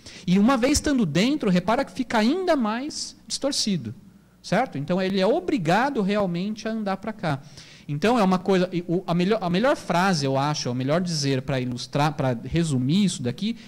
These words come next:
é dizer o seguinte, enquanto você tá fora do buraco negro, você pode fazer a seguinte, seguinte pergunta, "Onde está a singularidade?" E alguém pode chegar pra você, ver um buraco negro e apontar, "Está ali."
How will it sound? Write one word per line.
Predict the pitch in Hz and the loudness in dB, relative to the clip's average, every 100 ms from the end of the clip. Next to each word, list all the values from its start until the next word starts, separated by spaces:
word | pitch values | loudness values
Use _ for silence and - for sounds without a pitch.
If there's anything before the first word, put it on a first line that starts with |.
| - | -8
é | 156 | -6
dizer | 151 165 | -4 -4
o | 190 | -4
seguinte, | 220 165 139 127 - - - | -4 -2 -2 -6 -12 -20 -4
enquanto | 160 156 349 349 | -2 2 2 2
você | 240 | 0
tá | 196 180 | 2 0
fora | - 190 247 202 | 2 4 4 4
do | 147 | 2
buraco | 139 131 127 | 2 2 2
negro, | 120 165 202 127 104 - - - - - | 0 2 2 -2 -4 -8 -20 -20 -20 -16
você | 143 135 | -8 -4
pode | - 165 170 | 0 0 2
fazer | 147 165 | -2 -2
a | |
seguinte, | 165 147 160 185 - | -4 -6 -6 -8 -6
seguinte | 156 175 - | -2 -2 0
pergunta, | 185 123 117 110 - - - - | 0 0 -2 -6 -10 -20 -20 0
"Onde | 226 294 359 294 269 - | 4 4 4 0 0 0
está | - - 196 196 | -2 2 0 0
a | 175 | 0
singularidade?" | - 180 175 170 160 120 95 90 92 95 - - - - - | 0 2 2 2 0 0 -2 -4 -8 -14 -18 -20 -20 -16 -2
E | 131 | 2
alguém | 135 143 170 | 4 4 2
pode | 170 147 | 2 0
chegar | - 135 127 | 0 -2 -2
pra | 123 | -2
você, | 127 131 - 170 202 | -2 -2 -2 0 0
ver | 147 | 0
um | 135 | 0
buraco | 135 131 131 | 0 0 0
negro | 135 147 160 | 0 0 0
e | |
apontar, | 160 180 190 185 110 | -2 -2 -2 0 -2
"Está | 107 - 131 156 | 0 -2 0 2
ali." | 170 117 95 | 2 2 -2